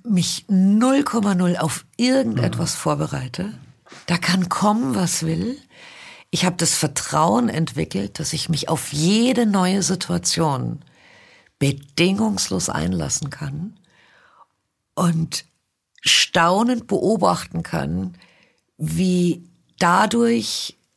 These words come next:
Speaker 1: Qualitäten in mir selbst, äh, wach werden, erlebbar, fühlbar werden, die ich vorher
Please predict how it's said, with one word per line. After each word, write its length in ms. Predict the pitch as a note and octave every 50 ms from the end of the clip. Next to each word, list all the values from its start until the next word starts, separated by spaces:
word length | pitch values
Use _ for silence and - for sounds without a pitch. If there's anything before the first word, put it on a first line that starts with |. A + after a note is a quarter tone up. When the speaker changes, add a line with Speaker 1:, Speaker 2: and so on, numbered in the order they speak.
| _ _ _ _ -
Speaker 1:
Qualitäten 1040 | - - - - C#3+ C#3+ E3 F3 F#3 A3 A#3+ B3+ A#3+ - G3 G3 G3 F#3+ F#3+ - F3
in 300 | F3+ - A#3 A#3+ A#3 A3+
mir 180 | G#3+ A3 G#3 F#3
selbst, 720 | - F3 E3+ D#3+ D#3+ D#3+ E3 - - - - - - - _ _ _ _ _ _ _ _ _ _ _ _ _ _ _ _ _ _ _ _ _ _ _ _ _ _ _ _ -
äh, 100 | B2 A2+ F#2 - _ _ - G#2+ A#2 A2+ - - - - F2 F2+ G#2 G2 G#2 G#2 G2+ E2+ C#2 C#2+ D2+
wach 460 | A#2 C3 A#2+ A2 C#3+ D#3+ - - E3+
werden, 460 | F3+ G3+ G3 G#3 G#3 - A#3 B3+ - - _ _ _ _ _ _ _ _ _ _ _ _ - - - - - -
erlebbar, 640 | E3+ D#3 D3+ D3 E3 F#3 F#3 - - G#3+ G#3 G#2 G2+
fühlbar 540 | - - F#3 F#3 F#3+ G#2 - G2 F#2+ F#2 D#2+
werden, 420 | F#2 F2+ F2+ F2 F2+ F#2 F2 - - - - - - - - - - - _ _ _ -
die 120 | - D#3+ G#2+
ich 240 | B2+ - - - -
vorher 960 | - - - - - - - - - - F#3+ F3 F3 E3+ E3 E3+ - - -